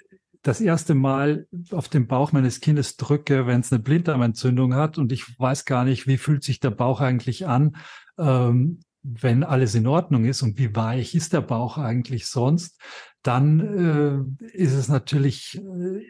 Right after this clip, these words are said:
nicht so ideal. Am besten kenne ich den, den gesunden Zustand und das Gleiche gilt natürlich auch für diese Zeichen der Austrocknung. Also, ähm, dass man mal,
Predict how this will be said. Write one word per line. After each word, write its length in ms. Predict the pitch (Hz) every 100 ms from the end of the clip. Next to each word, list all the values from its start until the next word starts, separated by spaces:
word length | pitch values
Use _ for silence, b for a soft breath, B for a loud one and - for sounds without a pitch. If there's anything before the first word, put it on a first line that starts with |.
| 190
nicht 560 | 175 160 180 151 -
so 140 | 135 147
ideal. 540 | 110 104 95 90 117
Am 100 | 113
besten 540 | 147 165 - 156 143
kenne 260 | - 143 147
ich 160 | 143 -
den, 340 | 131 120 113 B B B 135
den 160 | 107
gesunden 520 | 104 104 175 185 180
Zustand 480 | - 160 151 160 151
und 140 | 139 135
das 160 | -
Gleiche 400 | 127 120 139 139
gilt 280 | - 135 -
natürlich 500 | 143 - 139 127 170
auch 200 | 135 127
für 180 | - 107
diese 440 | 135 117 131 127 - B B B -
Zeichen 420 | 127 123 - 131
der 120 | 156
Austrocknung. 680 | 156 151 - 113 - 110 131
Also, 520 | - 117 104 120 113 B B B _
ähm, 580 | 170 123 120 120 120 113 -
dass 220 | 113 -
man 200 | 123 123
mal, 380 | 123 123 123